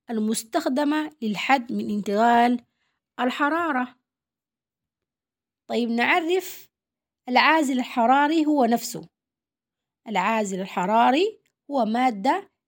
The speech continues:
لا تنتقل الحرارة خلالها بشكل جيد. أكمل. نقول داش أو نقول نقط. نقط هي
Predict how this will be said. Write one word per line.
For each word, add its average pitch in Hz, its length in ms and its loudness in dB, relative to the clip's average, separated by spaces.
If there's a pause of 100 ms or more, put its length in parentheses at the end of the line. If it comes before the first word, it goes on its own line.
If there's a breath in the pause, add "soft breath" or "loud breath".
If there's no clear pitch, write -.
لا 370 280 2
تنتقل 240 640 -2
الحرارة 233 840 2 (400)
خلالها 240 760 0 (260)
بشكل 214 640 -6
جيد. 302 500 0 (2250)
أكمل. 285 540 0 (1080)
نقول 220 360 0
داش 247 360 0
أو 220 220 -2
نقول 208 320 -4
نقط. 262 420 2 (1500)
نقط 269 480 0 (480)
هي 311 500 2